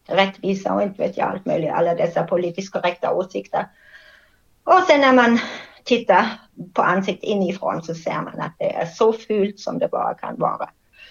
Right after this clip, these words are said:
Och, ehm, ja, jag har förstått att nu,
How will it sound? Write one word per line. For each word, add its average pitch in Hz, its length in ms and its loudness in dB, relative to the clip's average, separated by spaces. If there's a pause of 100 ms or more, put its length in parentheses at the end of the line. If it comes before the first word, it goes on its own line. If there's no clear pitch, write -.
(500)
Och, 165 300 2
ehm, 165 380 0 (280)
ja, 330 240 4 (960)
jag 240 120 6
har 233 160 2
förstått 214 380 0
att - 280 -4 (460)
nu, 220 380 0